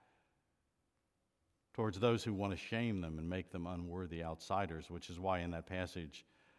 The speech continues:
uh, outsiders who happen to visit the church who hear prophecy say, "Surely if these people of God are so humble, God is among them,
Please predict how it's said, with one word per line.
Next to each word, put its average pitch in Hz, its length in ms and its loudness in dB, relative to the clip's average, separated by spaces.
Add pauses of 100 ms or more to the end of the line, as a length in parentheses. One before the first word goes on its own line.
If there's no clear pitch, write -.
(440)
uh, - 60 -12 (280)
outsiders 101 600 6
who 98 100 0
happen 92 320 4
to 87 80 0
visit 92 320 -2
the - 60 -10
church 101 400 -2
who 90 80 -4
hear 95 240 -2
prophecy 95 800 0 (520)
say, 92 240 0
"Surely 113 580 4
if 78 200 -6
these 117 300 0
people 98 400 -4
of 82 100 -6
God 90 300 2
are 82 160 -4
so 87 200 -6
humble, 82 420 -4
God 85 300 -2
is 80 120 -6
among 80 340 -4
them, 73 220 -10